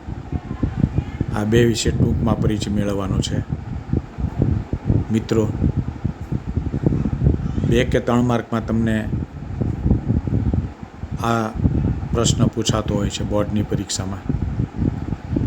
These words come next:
એટલે માત્ર આટલો ચાર્ટ તમે વ્યવસ્થિત તૈયાર કરશો એટલે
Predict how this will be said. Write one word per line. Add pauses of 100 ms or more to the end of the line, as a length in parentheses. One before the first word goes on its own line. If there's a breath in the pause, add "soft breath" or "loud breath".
(640)
એટલે (1200)
માત્ર
આટલો
ચાર્ટ (1300)
તમે
વ્યવસ્થિત
તૈયાર
કરશો (1400)
એટલે